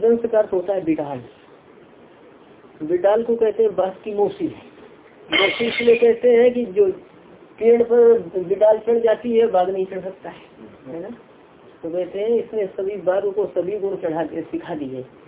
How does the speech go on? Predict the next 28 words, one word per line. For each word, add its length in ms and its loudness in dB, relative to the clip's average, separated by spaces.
स्नेह 340 -4
होने 280 0
के 100 -4
कारण, 340 -2
पुत्र 680 -8
के 80 -6
प्रति 320 -8
स्नेह 340 -4
होने 260 0
के 100 -4
कारण 280 -4
सब 180 -6
कुछ 100 -16
सिखा 300 -10
दिया। 280 -10
और 140 -2
जब 160 4
उसको 240 -2
बाघ 260 0
खाने 340 0
की 160 -2
दौड़ा 340 6
तो 140 0
वो 100 2
पेड़ 260 -2
पर 100 -6
चढ़ 200 -6
गई। 240 -12